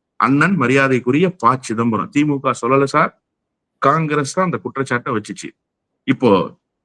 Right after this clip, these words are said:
பீகார்ல சேர்த்ததை போல புதிய வாக்காளர்களை பீகார்ல இருந்து கொண்டு வந்து நீ தமிழ்நாட்டுக்குள்ள சேர்த்துட்டேன்னா, தமிழ்நாட்டினுடைய தேர்தல் முடிவுக்கு ஒரு மிகப்பெரிய இன்ஃப்ளூயன்ஸ்,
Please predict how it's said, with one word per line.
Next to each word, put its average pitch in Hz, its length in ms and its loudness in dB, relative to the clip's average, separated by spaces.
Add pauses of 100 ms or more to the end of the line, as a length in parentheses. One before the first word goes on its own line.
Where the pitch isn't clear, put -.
(140)
பீகார்ல 208 640 2
சேர்த்ததை 175 420 -2
போல 185 300 -2
புதிய 180 380 -4
வாக்காளர்களை 156 760 2
பீகார்ல 220 460 4
இருந்து 196 220 -4
கொண்டு 175 220 -2
வந்து 175 200 -2
நீ 214 60 -6
தமிழ்நாட்டுக்குள்ள 165 640 -6 (100)
சேர்த்துட்டேன்னா, 123 760 -6 (520)
தமிழ்நாட்டினுடைய 139 720 0
தேர்தல் 151 480 2
முடிவுக்கு 123 840 -2
ஒரு 107 200 0
மிகப்பெரிய 139 920 0 (1200)
இன்ஃப்ளூயன்ஸ், 160 760 0